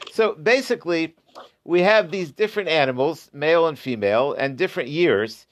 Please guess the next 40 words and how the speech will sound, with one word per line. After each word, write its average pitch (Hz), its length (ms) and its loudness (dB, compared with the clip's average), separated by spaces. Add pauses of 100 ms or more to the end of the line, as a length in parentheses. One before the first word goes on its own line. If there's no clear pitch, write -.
(260)
and 143 260 0
there 151 180 2
are 202 160 4
some 202 440 -2
differences. 135 720 -4
So 147 340 0
I, 151 220 0 (520)
everything 196 440 -2
has 170 180 -2
to - 80 -20
be 147 100 -10
learned 139 200 -4
out 127 140 2
from 113 140 -10
the 120 80 -4
psukim, 151 460 -8 (240)
how 156 200 4
we 139 180 -4
know 117 260 2
what 104 200 -6
the 92 80 -16
liquids 82 380 -16
are. - 160 -20 (140)
That's - 160 -20
how 123 140 -12
it - 80 -18
comes - 240 -18
out, 170 280 -2 (200)
and 143 120 -12
the 143 80 -4
Gemara 147 280 -2
just 131 200 -8
walked 131 320 -4
us 117 100 -16
through 113 240 -16
the 95 80 -16
process. - 460 -20 (560)
One 208 320 -8
final 160 440 -2
issue, 135 460 -6